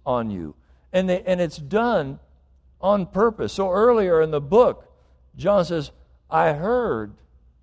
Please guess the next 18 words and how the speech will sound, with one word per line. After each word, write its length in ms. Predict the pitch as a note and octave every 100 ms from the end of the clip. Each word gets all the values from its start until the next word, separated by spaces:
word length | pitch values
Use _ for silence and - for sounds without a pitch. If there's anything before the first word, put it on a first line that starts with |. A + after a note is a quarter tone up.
| _ _ _
the 100 | E3
Lion 600 | F3 G3 A3+ B3 E3+ E2 C#2+ - _ _
of 120 | D#3
the 60 | D#3+
tribe 360 | - F3+ F3+ F3
of 60 |
Judah. 480 | C#3+ F#3+ A3+ A#2+ C#2+ _ _ _ _ _ _ _ _ _
And 100 | F3
then 140 | G3+
when 160 | F#3+ F#3
I 100 | E3+
looked, 640 | E3 A3+ A3+ F3+ F#3 - _ _ _
I 80 | F3+
saw 260 | - A3 G#3
the 120 | A3
Lamb 600 | A3 B3+ B3+ F3+ F#2+ F2 _ _
of 160 | C#3+ B2+
God 400 | D3 A#2+ A2+